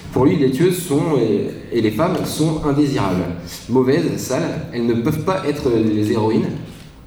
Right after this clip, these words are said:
des personnages auxquels on peut s'identifier. Et qui sont en total,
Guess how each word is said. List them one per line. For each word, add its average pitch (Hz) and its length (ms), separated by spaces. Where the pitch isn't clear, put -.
des 110 140
personnages 143 680
auxquels 135 240
on - 80
peut 131 140
s'identifier. 113 640
Et - 40
qui 117 120
sont 160 180
en 139 60
total, 151 260